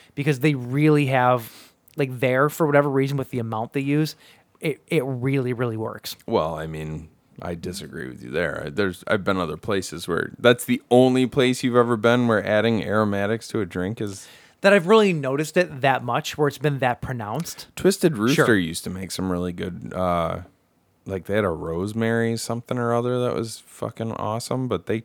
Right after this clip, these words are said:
Speaker 2: closed last I
Speaker 1: They
Speaker 2: heard.
Speaker 1: did, the one Hall Road.
Speaker 2: Yeah. No, no.
Speaker 1: Was it Hall Road in ninety-four?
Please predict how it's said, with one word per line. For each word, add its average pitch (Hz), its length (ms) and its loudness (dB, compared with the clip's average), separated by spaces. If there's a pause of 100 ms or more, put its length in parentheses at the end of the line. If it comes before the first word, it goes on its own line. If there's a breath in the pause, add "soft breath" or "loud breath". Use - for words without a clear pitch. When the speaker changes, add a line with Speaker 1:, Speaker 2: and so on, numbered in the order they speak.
Speaker 2:
closed - 760 -6
last 90 360 -6
I 87 160 -6 (500)
Speaker 1:
They 160 120 4
Speaker 2:
heard. - 60 0
Speaker 1:
did, 135 240 2
the 123 60 -6
one 120 100 -4
Hall 120 160 0
Road. 123 240 -2 (180)
Speaker 2:
Yeah. - 220 -6
No, 123 220 6
no. 113 200 2 (680)
Speaker 1:
Was 156 100 -2
it 151 60 2
Hall 160 160 4
Road 160 140 4
in 160 40 -4
ninety-four? 160 340 -2